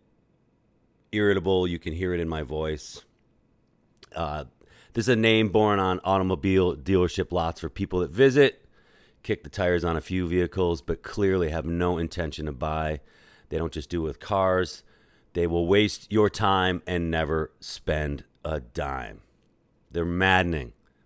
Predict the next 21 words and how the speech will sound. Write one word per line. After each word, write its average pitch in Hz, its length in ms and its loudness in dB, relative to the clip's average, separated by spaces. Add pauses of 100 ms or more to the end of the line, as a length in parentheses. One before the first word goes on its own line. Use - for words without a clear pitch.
but - 120 -12
part 101 240 2
of 92 120 -2
every 107 220 2
community. 98 580 -4 (600)
They 85 120 -8
must 95 200 -4
be 90 220 -4 (200)
handled 113 580 2
and 92 120 -2
dealt 98 280 4
with. 78 340 -2
You 76 80 -8
have 95 160 -4
to 107 80 0
have 90 80 2
a 80 60 -6
strategy. 90 720 -2 (2250)
You 92 120 -4
need 98 140 -2
to 98 140 -2